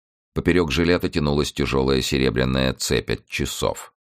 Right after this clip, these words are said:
Надежные черные башмаки покоились на полу бок о бок, они были начищены до блеска.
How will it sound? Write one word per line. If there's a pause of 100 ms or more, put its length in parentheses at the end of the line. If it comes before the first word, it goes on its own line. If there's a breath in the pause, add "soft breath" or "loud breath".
(140)
Надежные
черные
башмаки
покоились
на
полу
бок
о
бок, (200)
они
были
начищены
до
блеска.